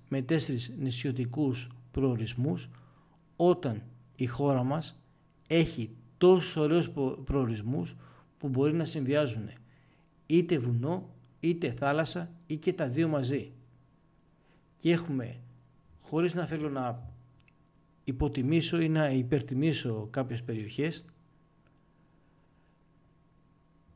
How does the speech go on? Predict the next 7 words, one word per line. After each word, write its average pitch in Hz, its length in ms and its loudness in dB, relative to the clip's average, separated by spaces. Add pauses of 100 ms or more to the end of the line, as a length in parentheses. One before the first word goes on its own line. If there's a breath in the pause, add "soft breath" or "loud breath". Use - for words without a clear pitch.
(300)
δεν 175 320 8
έχουμε 175 280 6
δώσει 135 580 2 (420)
εκείνη 165 520 2
την 131 300 -2
προστιθέμενη 151 800 0
αξία 123 580 -2